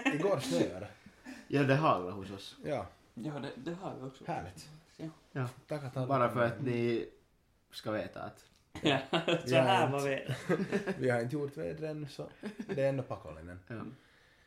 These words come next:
Speaker 1: Jag vet inte vad jag har för veckans
Speaker 2: Men
Speaker 1: tips
Speaker 2: det här, det är ett
Speaker 1: faktiskt
Speaker 2: bra
Speaker 1: den här
Speaker 2: tecken
Speaker 1: veckan.
Speaker 2: på att vi har haft s-, mycket att tala om. Att vi har tagit
Speaker 1: Vi
Speaker 2: upp
Speaker 1: har
Speaker 2: det.
Speaker 1: inte kommit ihåg väderleksprognosen, det är dåligt. Men det är ändå svagt av oss.
Speaker 2: Ja,
Speaker 3: Ja.
Speaker 2: faktiskt.
Speaker 1: Mm. Mitt veckans tips är att,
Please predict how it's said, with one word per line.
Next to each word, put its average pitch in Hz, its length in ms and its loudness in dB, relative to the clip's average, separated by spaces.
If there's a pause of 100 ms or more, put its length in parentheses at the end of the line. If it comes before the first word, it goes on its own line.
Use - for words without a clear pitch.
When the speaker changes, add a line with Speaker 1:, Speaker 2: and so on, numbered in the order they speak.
(140)
Speaker 1:
Jag - 140 -2
vet - 100 -4
inte 120 120 -4
vad 131 80 2
jag 139 80 4
har 117 140 -2
för 95 100 -12
veckans 101 400 -12
Speaker 2:
Men 107 80 -4
Speaker 1:
tips 127 120 2
Speaker 2:
det 147 60 2
här, 135 120 4
det 139 60 2
är 143 40 2
ett 135 60 0
Speaker 1:
faktiskt - 100 -6
Speaker 2:
bra 143 100 2
Speaker 1:
den 127 80 0
här 135 80 0
Speaker 2:
tecken 110 180 -4
Speaker 1:
veckan. 98 60 -4
Speaker 2:
på 98 60 -6
att 98 80 -6
vi 101 80 -6
har 101 80 -2
haft - 220 -12 (300)
s-, - 200 -18 (380)
mycket 104 420 -8
att 98 80 -4
tala 92 300 -4
om. 92 60 -8
Att - 840 -20
vi 104 100 -4
har - 100 -4
tagit 104 280 -2
Speaker 1:
Vi - 100 6
Speaker 2:
upp 127 60 6
Speaker 1:
har 123 60 6
Speaker 2:
det. 123 40 4
Speaker 1:
inte 127 120 0
kommit 123 180 2
ihåg 120 180 2
väderleksprognosen, 117 1080 -2
det 123 60 -6
är 123 120 -4
dåligt. 127 500 -6 (320)
Men 110 100 -10
det 107 60 0
är - 20 2
ändå 104 140 -4
svagt 98 360 -8
av - 120 -12
oss. 131 120 -14
Speaker 2:
Ja, 104 200 -4 (140)
Speaker 3:
Ja. 131 80 0
Speaker 2:
faktiskt. - 320 -10 (300)
Speaker 1:
Mm. 156 360 -4 (720)
Mitt 180 460 -6
veckans 127 720 -8
tips - 460 -12
är 90 160 -10
att, - 340 -12